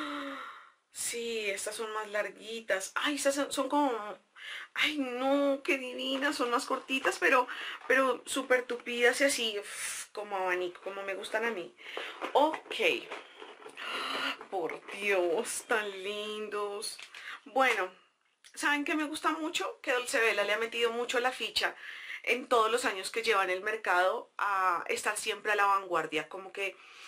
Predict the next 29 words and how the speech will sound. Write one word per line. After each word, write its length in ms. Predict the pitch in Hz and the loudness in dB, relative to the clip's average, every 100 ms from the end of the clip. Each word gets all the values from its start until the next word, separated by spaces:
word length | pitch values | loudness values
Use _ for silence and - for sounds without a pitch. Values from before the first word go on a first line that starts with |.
| - - - - | -18 -20 -20 -14
siempre 640 | - 285 269 277 277 277 | 0 4 4 4 2 4
quieren 320 | 262 247 240 | 4 4 2
estar 280 | 254 - 196 | 0 0 0
al 240 | 180 175 | 0 -2
día 520 | 175 226 226 220 220 | -8 -4 2 4 2
con 180 | - 226 | -2 0
la 160 | 208 208 | 0 0
tendencia, 680 | 220 190 185 202 208 202 | -4 -2 -4 -4 -2 -2
con 160 | 196 214 | -2 -4
lo 100 | 208 | -4
que 120 | 208 | -4
sacan 520 | 190 190 180 196 190 202 - - - | 0 0 0 0 0 -4 -14 -16 -10
y 140 | - 247 | -2 0
lo 160 | 226 | 2
logran, 460 | 190 220 302 277 185 | 6 6 6 4 2
lo 140 | 202 | -4
consiguen. 640 | 202 190 175 233 254 254 185 - | -4 -6 -4 -2 0 0 0 -4
Ok, 200 | - 339 311 - - - | 2 4 4 0 -6 -4
me 220 | 254 302 | 2 4
mandaron 680 | 302 285 294 302 226 151 - - _ | 4 4 6 4 4 -2 -6 -20 _
dos 360 | - 277 311 | 2 2 2
labiales, 680 | 302 302 311 302 277 190 - | 2 2 4 4 4 2 0
supongo 760 | - - - - 180 180 311 | -12 -12 -12 -14 -6 -4 -4
que 120 | - 175 | -4 -4
son 180 | 165 | -2
labiales, 480 | 151 143 143 131 147 | -2 -2 -2 -2 -6
espérenme, 500 | 147 - 151 262 262 | -8 -4 -4 -2 -2
yo 140 | 151 147 | 0 2
veo. 300 | 147 135 | 2 0